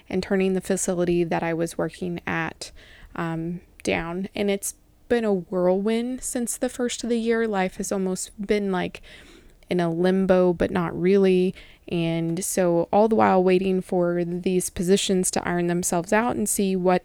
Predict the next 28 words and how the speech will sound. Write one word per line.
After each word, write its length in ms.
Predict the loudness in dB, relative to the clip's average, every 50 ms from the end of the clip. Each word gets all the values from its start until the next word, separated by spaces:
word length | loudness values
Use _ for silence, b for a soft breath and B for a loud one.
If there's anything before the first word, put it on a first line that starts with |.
| 0
was 160 | -2 -2 0
going 240 | 2 0 0 2 2
to 60 | 0
be 120 | 0 -2 -2
the 120 | -2 -2
most 240 | -2 -2 -4 -4 -2
beneficial, 800 | 0 0 0 0 -2 -4 -6 -4 -6 -6 -4 -2 -2 -2 -4 -6 B B B B B B B B -8
um, 200 | -6 -4 -4 -4
position 500 | -4 -2 -2 0 0 0 -2 -2 -2 -2
for 240 | -2 -2 -2 0 0
us, 420 | 0 0 0 -2 -4 -8 -10 -12 -4
we 300 | -2 0 2 2 2 2
also 440 | 4 4 4 4 4 2 4 4 4
bought 240 | 4 6 4 6 6
an 140 | 6 4 4
R 140 | 2 0
V 320 | 2 4 4 4 4 2 0 B B B B B B B B B B B B B
and 80 | 0 2
we 100 | 2 2
drove 380 | 4 4 6 6 6 6 4
her 300 | 0 0 2 4 4 6
out, 560 | 4 4 4 2 2 0 -2 -4 -6 -12 -12 -14 -14
um, 580 | -10 -10 -8 -6 -6 -6 -6 -6 -6 -6 -6 -8 b b b b b b b -20 -20 -20 _ _ _ _ -20 -20 -16 -2
from 220 | 0 0 0 2
Arkansas 440 | 0 -2 -2 -2 -4 -4 -2 -4 -4
to 80 | -4 -4
California. 760 | -4 -2 -2 -2 -2 -4 -4 -4 -2 0 0 0 0 -2 -4 _ B B B B B B B B B B B
And 800 | -10 -6 -4 -2 -2 0 0 -2 -2 -2 -2 -2 -4 -6 -10 -12